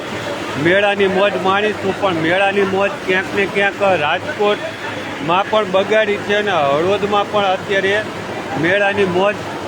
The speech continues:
બગડી હોય તેવું લાગી રહ્યું છે. કારણ કે આજે જ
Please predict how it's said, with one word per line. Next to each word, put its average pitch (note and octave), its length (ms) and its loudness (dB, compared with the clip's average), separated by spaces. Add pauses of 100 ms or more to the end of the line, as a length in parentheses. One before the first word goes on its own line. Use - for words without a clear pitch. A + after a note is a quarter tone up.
(240)
બગડી G3 340 2
હોય G#3 200 4
તેવું G3+ 300 2
લાગી F#3+ 320 2
રહ્યું F#3+ 240 2
છે. F3 240 -2
કારણ G3 260 0
કે G3 240 -2
આજે F#3+ 600 0
જ G3+ 180 2